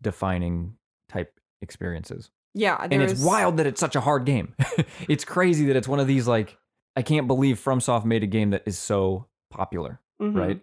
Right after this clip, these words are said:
Speaker 1: Usually they're like a niche, kinda like a Monster Hunter.
Speaker 2: It really is amazing. Like,
Speaker 1: Yeah.
Speaker 2: I don't know how, and I
Speaker 1: I don't
Speaker 2: mean,
Speaker 1: know
Speaker 2: it
Speaker 1: how they're gonna
Speaker 2: happened to
Speaker 1: follow it.
Speaker 2: me. Like, I played this game that I was not expecting to play at all. Like, and this happened to a ton of people that never have played a FromSoft game that played this game and loved it. Like, that's crazy.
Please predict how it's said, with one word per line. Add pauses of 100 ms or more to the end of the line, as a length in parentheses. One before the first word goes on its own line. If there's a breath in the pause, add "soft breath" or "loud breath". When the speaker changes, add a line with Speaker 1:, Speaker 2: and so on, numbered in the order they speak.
Speaker 1:
Usually
they're
like
a
niche,
kinda
like
a
Monster
Hunter.
Speaker 2:
It
really
is
amazing.
Like,
Speaker 1:
Yeah.
Speaker 2:
I
don't
know (140)
how, (180)
and
I
Speaker 1:
I
don't
Speaker 2:
mean,
Speaker 1:
know
Speaker 2:
it
Speaker 1:
how
they're
gonna
Speaker 2:
happened
to
Speaker 1:
follow
it.
Speaker 2:
me.
Like, (100)
I
played
this
game
that
I
was
not
expecting
to
play
at
all.
Like,
and
this
happened
to
a
ton
of
people
that
never
have
played
a
FromSoft
game
that
played
this
game
and
loved
it.
Like,
that's
crazy.